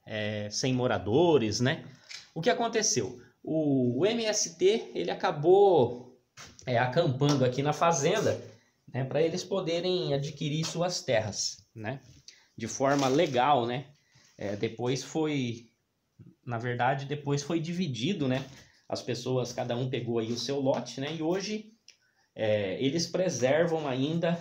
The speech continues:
é, a, essa área aqui, que era a área da sede, né, onde tinha as casas. Mas na época aqui, pessoal, do,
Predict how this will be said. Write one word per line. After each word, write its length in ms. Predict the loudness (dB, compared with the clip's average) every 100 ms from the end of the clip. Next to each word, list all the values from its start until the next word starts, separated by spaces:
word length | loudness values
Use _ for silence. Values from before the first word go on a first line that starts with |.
| -6 -12
é, 240 | -6 -4 -2
a, 220 | -2 -2
essa 280 | -4 -2 0
área 320 | 2 2 0
aqui, 180 | -4 -8
que 140 | -6
era 160 | -4 0
a 40 |
área 220 | 0 -2 -4
da 120 | -4
sede, 640 | -4 -4 -2 -2 -2 -6
né, 140 | -8
onde 260 | -6 -6 -8
tinha 240 | -8 -6
as 140 | -6 -6
casas. 560 | -4 -6 -8 -14 -18 _ _ _ _ -20 -20 -20 -20 -4
Mas 220 | 0 0
na 160 | 2 4
época 400 | 2 2 -2 -2
aqui, 180 | -2
pessoal, 320 | -2 0 2 0
do, 460 | 0 0 -2 -6